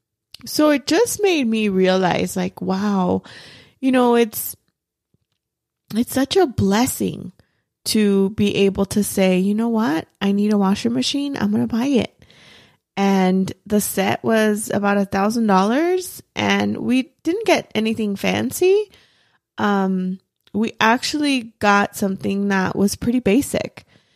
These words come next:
And after having a semi-fancier <laughs> version of a washing machine, you know,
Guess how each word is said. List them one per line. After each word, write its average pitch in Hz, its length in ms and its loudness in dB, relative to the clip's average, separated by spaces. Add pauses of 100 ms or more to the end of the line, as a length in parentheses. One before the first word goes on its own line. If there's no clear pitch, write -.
(340)
And 208 300 0
after 214 300 2
having 208 600 -2
a 262 120 0
semi-fancier 214 1200 0
<laughs> 208 140 2
version 233 500 2
of 208 160 0
a 208 80 4
washing 214 440 0
machine, 254 500 -4 (560)
you 240 160 0
know, 233 380 2